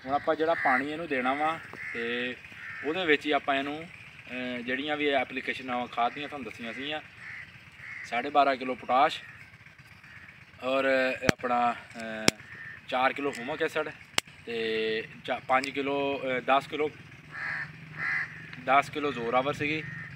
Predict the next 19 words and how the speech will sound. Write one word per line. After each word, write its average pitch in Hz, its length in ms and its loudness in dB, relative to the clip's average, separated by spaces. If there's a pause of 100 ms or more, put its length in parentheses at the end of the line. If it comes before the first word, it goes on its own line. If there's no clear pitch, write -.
(420)
ਔਰ 131 140 0
ਬਾਰਾਂ 123 340 6
ਕਿਲੋ 135 420 0 (140)
ਨਾਈਟ੍ਰੋ-, 120 500 0
ਅਹ, 120 380 2
ਅਮੋਨੀਅਮ 127 300 -6
ਸਲਫੇਟ 113 340 -8
ਸੀ - 160 -2 (1600)
ਤੇ 131 360 -8 (100)
ਦੋ 139 180 2
ਕਿਲੋ 151 180 2
ਸਲਫਰ 113 360 -4
ਸੀ। - 120 -14 (760)
ਇਹ 156 100 2
ਆਪਾਂ 147 200 4
application 135 440 0
ਤੋਂ 139 100 -2
ਹਰਾਈ 117 220 -2
ਸੀਗੀ 139 300 -4